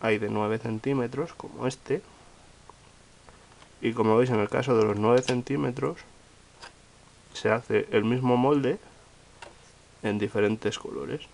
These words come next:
Verde oscuro, verde claro, ocre. Vale, pero ahora vamos a centrarnos en los de cuatro centímetros.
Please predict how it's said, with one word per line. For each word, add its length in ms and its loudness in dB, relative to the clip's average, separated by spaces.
Verde 180 -6
oscuro, 420 2
verde 260 -2
claro, 440 0
ocre. 440 0
Vale, 220 -2
pero 160 4
ahora 140 8
vamos 280 4
a 60 -6
centrarnos 640 0
en 160 -2
los 160 -4
de 80 -6
cuatro 340 -4
centímetros. 680 -12